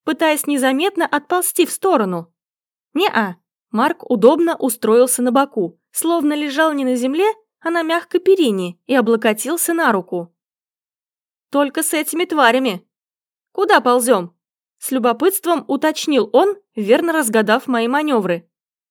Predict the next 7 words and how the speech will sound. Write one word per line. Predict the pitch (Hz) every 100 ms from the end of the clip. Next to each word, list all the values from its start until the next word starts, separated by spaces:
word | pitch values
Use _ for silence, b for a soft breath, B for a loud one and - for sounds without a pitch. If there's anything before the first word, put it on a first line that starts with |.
| _
"Не | 247 311
ушиблась?" | 339 403 392 240 175 - _ _ _ _ _ _ _
Я | 233 277
села, | 277 - 381 320
обхватив | - 220 - 247 247 339 -
руками | 247 277 320
колени, | 320 320 330 254 185 175